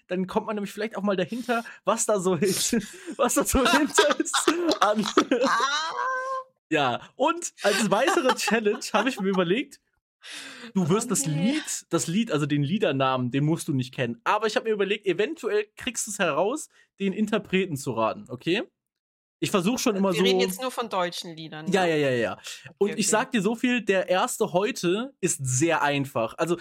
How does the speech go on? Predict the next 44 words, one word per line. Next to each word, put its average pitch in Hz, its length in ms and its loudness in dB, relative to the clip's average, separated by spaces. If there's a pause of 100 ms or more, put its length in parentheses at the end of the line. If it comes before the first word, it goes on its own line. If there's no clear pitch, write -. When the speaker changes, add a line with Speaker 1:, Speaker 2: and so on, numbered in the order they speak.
(140)
Speaker 1:
da 165 180 2
wirst 226 200 -2
du 185 40 -6
den 190 80 0
Speaker 2:
Oh 190 40 2
Gott. 165 80 -2
Speaker 1:
Interpreten 220 600 0
wahrscheinlich 180 460 0
wissen. 123 320 -8 (960)
Ähm, 147 460 0
Speaker 2:
Oh - 20 -16
Gott, 156 200 -12 (120)
das - 240 -10
wird 190 140 -10
jetzt 196 80 -4
Speaker 1:
gut. 131 80 0
Speaker 2:
richtig - 200 -12
peinlich, 175 320 -8
wenn 165 140 -8
ich's - 160 -10
nicht 180 140 -16
errate. 156 400 -14
Speaker 1:
So, 170 120 2
und 196 300 0
Jungs, 185 400 0
ein 180 360 0
Disclaimer 180 540 0
voran. 143 420 0 (220)
Da 147 180 0
werden 196 340 2
gleich 175 280 0
harte 190 320 0
Ausdrücke 160 440 -2
fallen, 180 320 2
weil 208 400 2
der 160 340 -2
Interpret 196 720 -2 (340)
die 196 100 2
nun 185 100 2
mal 185 180 2
in 180 100 2
seinem 170 200 0
Text 170 280 -4
sagt. 123 260 -2